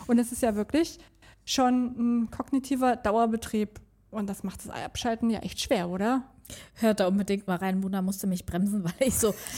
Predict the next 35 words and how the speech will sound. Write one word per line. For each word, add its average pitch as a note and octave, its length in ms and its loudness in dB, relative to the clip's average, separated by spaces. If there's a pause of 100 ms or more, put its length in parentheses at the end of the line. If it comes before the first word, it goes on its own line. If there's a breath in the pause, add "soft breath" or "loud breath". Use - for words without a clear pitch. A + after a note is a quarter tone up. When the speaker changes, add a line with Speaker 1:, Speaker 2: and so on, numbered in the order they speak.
(160 loud breath)
Speaker 2:
voll - 360 6
Speaker 1:
Du D4 40 12
hast F#4 200 4
Speaker 2:
in D4+ 200 6
the C#4+ 80 6
flow C#4 500 8
war. F#3 320 0
Speaker 1:
Du E4+ 80 8
hast F4 200 8
dich F4+ 100 -4
voll D#4+ 180 6
in E4 100 4
Rage C4 440 6
Speaker 2:
Ja, - 140 0
Speaker 1:
geredet. B3 300 6
Speaker 2:
voll F4+ 120 8 (140)
in F4 80 2
Rage B3+ 100 4
Speaker 1:
Alter D4+ 240 4
Speaker 2:
hab G#3+ 80 4
ich A3 60 4
mich G3+ 200 2
Speaker 1:
Schwede. A#3+ 340 4
Speaker 2:
geredet, A#3+ 260 -2
ja. A3 160 -4 (120)
Speaker 1:
Ich - 120 -8
wusste A3 160 0
gar G3+ 100 4
nicht, G3+ 80 4
was G3 80 2
ich G3 140 0
mit G3 80 4
dir F#3 80 2
machen A#3+ 320 2
sollte. G#3 300 -2